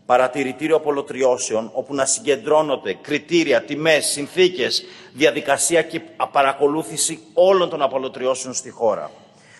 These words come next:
Παράλληλα, θα υλοποιήσουμε κάτι που συμβαίνει παντού στην Ευρώπη, το Μητρό Έργων, που είναι και πρόταση του, του,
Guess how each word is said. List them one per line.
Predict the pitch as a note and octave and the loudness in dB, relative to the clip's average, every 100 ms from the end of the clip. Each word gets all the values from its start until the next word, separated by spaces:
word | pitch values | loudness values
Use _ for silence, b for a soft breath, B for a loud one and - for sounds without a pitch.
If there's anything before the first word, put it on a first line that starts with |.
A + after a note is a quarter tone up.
| b | b
Παράλληλα, | E3 D#3 F3 F3 F3+ F3 | 4 6 6 4 2 0
θα | F3 | 0
υλοποιήσουμε | E3 D#3+ D#3 E3+ F3 F3 | 0 0 -2 -2 -2 -4
κάτι | E3 E3 E3+ | 0 0 0
που | F#3 E3 | -4 -8
συμβαίνει | - E3+ F#3 G3 | -6 0 0 0
παντού | - F3+ E3+ G#3+ | 2 0 2 0
στην | - F#3+ | 2 2
Ευρώπη, | G3 F#3+ G3 F#3+ B2 | 2 4 2 2 -6
το | C3+ | -4
Μητρό | D3 D#3 F3 F3+ | -4 -2 4 6
Έργων, | E3+ E3 C3 A2 - B B - | 6 4 2 -2 -4 B B -4
που | |
είναι | E3 E3 | -2 -2
και | F3 | -2
πρόταση | - E3+ E3+ E3+ D#3 D3+ | 0 4 4 4 0 -2
του, | C#3+ - - - | -2 -2 -4 -8
του, | C#3 C3 | -6 -6